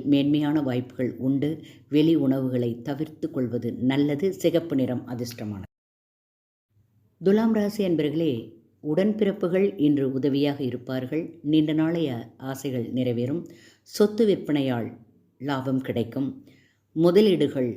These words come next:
அதிகரிக்கும். மஞ்சள் நிறம் அதிர்ஷ்டமானது. விருச்சிக ராசி அன்பர்களே, இன்றைய தினம் விருப்பத்தை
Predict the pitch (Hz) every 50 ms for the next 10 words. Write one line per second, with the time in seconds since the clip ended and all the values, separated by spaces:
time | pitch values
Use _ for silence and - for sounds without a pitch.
0 | - - - 135 131 131 123 127 117 113 110 - - 131 131 - - - 120 135
1 | 139 156 151 165 147 127 117 117 113 117 110 113 113 120 113 113 110 113 - 110
2 | 107 104 - _ _ _ _ _ _ _ _ _ _ _ _ _ _ _ _ _
3 | - - 180 190 202 196 - 226 202 202 185 190 190 185 - 190 175 151 143 131
4 | 131 131 139 143 143 139 131 127 131 120 113 131 139 143 151 143 - - - 123
5 | 143 156 185 - - 208 208 - 190